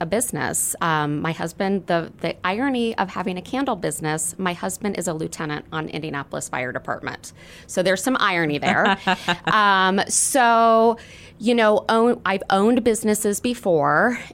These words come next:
Speaker 1: And, you know, when I, when I finished my cancer treatment, you really look at life very, very differently. And you realize, you know, just how precious life is. And I really wanted to do something that,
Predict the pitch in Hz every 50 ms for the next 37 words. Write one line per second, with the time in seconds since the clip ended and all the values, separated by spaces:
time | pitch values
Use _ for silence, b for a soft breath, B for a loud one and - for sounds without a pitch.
0 | - - 214 214 214 208 208 208 208 202 208 202 202 B B - 247 269 262 262
1 | 254 262 233 247 247 240 220 214 226 233 240 262 262 254 - - - 202 220 214
2 | - - 190 202 214 220 - - - 226 220 226 233 233 226 - - 214 202 190
3 | 190 185 180 180 180 - - 196 214 220 - 247 202 - - 180 165 165 - 170
4 | 160 156 156 156 165 - - - B B B B B B B B 190 214 233 220
5 | 202 202 226 233 247 254 269 262 254 220 190 175 190 190 - 196 - - - 147
6 | 135 143 - 135 - - - 202 - 165 156 175 165 165 165 160 160 165 156 151
7 | 151 139 139 135 - - 139 - - 147 143 135 143 147 143 B B B B B
8 | B B B - - 185 180 180 175 175 175 170 170 170 175 - 190 190 202 202
9 | 190 180 214 220 220 220 220 208 196 190 180 175 180 175 170 170 - - - -
10 | - - - - 185 208 190 185 180 170 - 190 190 185 - - - - - 185
11 | 175 170 170 165 165 165 165 - - - 160 - - - 214 - - 208 185 175
12 | 175 175 - 180 170 170 180 196 208 202 - - 202 190 202 208 190 214 220 240
13 | 247 247 254 247 220 208 208 202 208 208 208 208 - 214 175 156 170 170 180 202
14 | 214 - - 196 170 175 170 - 170 170 165 160 165 165 165 160 160 160 165 -